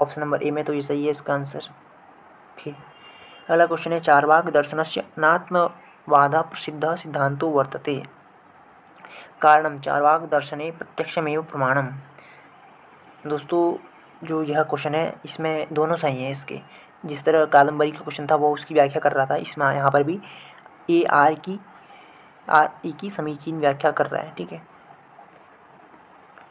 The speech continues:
अगला question है सेवेंटी फ़ाइव नंबर, "विषय संबंध प्रयोजनम अधिकारी विकल्पानाम उचितः क्रमो वर्तते।" इनका क्रम क्या होगा बता, बताना है। तो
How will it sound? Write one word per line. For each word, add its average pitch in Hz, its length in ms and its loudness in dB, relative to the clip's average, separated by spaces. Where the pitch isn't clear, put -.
अगला 160 180 0
question 160 280 -8
है 156 40 -4
सेवेंटी 151 300 -2
फ़ाइव 143 220 0
नंबर, 143 280 -6
"विषय 165 340 0
संबंध 151 440 -4
प्रयोजनम 156 540 -4
अधिकारी 139 460 -2
विकल्पानाम 156 520 -2
उचितः 156 300 -6
क्रमो 156 300 -6
वर्तते।" 139 340 -6
इनका 147 200 -6
क्रम 147 260 -6
क्या 143 140 2
होगा 139 340 2
बता, 147 280 -4
बताना 139 460 0
है। 156 80 0
तो 151 240 -2